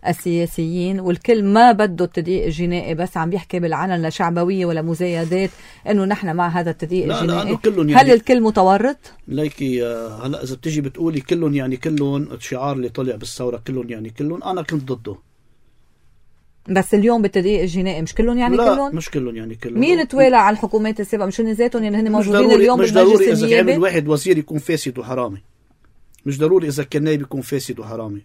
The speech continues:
Speaker 2: القاضي هو بيحدد. ما رجعنا نحكي بالقضاء. اليوم إذا ما بدنا نخلق قضاء يجي يعطي حقه.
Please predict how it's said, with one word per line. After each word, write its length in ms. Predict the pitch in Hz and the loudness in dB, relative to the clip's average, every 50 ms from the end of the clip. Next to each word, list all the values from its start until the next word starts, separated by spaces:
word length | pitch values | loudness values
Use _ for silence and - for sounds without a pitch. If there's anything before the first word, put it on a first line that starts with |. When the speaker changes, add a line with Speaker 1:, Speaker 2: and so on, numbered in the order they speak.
| _ | _
Speaker 2:
القاضي 440 | 127 151 - 175 185 202 196 180 165 | -8 -8 -2 2 4 4 4 2 0
هو 100 | 165 180 | 0 0
بيحدد. 540 | 165 151 135 127 - - 127 123 127 120 123 | -2 -2 -2 -6 -6 -6 -8 -6 -6 -6 -6
ما 80 | 135 131 | -6 -6
رجعنا 320 | 143 170 208 196 170 165 | -4 -4 -4 -2 -2 -4
نحكي 240 | 175 170 160 - 156 | -4 -6 -10 -10 -8
بالقضاء. 480 | 143 127 127 - 127 127 127 120 117 _ _ _ _ _ _ _ _ _ _ - | -8 -8 -8 -10 -8 -6 -6 -8 -8 _ _ _ _ _ _ _ _ _ _ -10
اليوم 300 | 117 127 160 190 196 175 | -6 -4 -2 -2 -2 -2
إذا 160 | 165 151 170 | -4 -4 -2
ما 80 | 175 180 | -4 -2
بدنا 180 | 185 175 170 | -2 -2 -2
نخلق 260 | 170 185 - 170 156 | -2 -4 -4 -6 -6
قضاء 380 | 135 - 160 147 151 165 156 - | -6 -6 -6 -2 -2 -2 -2 -2
يجي 160 | 143 131 143 | -4 -2 -2
يعطي 260 | 151 147 135 - 131 | -2 -2 -2 -6 -12
حقه. 400 | 123 - 123 - _ 120 110 120 | -10 -10 -12 -12 _ -14 -14 -14